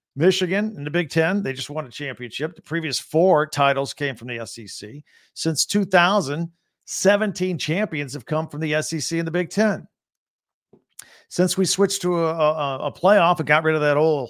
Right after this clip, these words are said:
horrible B C S system back in two thousand fourteen, two thousand fifteen, we've never had a year where the Big Ten or S E C were not included in the playoffs. They've dominated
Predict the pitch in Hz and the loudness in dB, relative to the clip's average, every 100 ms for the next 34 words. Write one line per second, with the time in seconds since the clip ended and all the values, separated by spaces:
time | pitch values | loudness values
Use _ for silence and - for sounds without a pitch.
0 | - 151 165 143 113 151 151 143 151 185 | -2 2 4 2 -2 -4 -4 -4 -2 -2
1 | 151 127 139 131 139 131 110 131 139 131 | -4 -12 -8 -2 -2 -4 -10 -2 0 0
2 | 120 147 139 147 143 127 147 135 110 - | -4 -8 -6 -6 -8 -4 -4 -4 -6 -10
3 | 165 - 127 135 _ _ _ _ _ 147 | -10 -8 -8 -10 _ _ _ _ _ -2
4 | 151 190 214 208 196 180 175 170 147 151 | 2 4 4 2 2 0 -2 -2 -4 -6
5 | 160 175 165 156 156 - 147 - 170 151 | -4 -4 -2 0 -2 -4 -8 -6 -4 -2
6 | 143 151 160 143 143 151 156 151 175 220 | -2 -2 -2 -4 -4 -6 -8 -4 0 2
7 | 180 90 - - _ _ _ _ _ 139 | 0 -4 -10 -20 _ _ _ _ _ -4
8 | 156 113 95 143 202 214 165 135 147 156 | -4 -6 0 4 6 6 2 0 -2 -8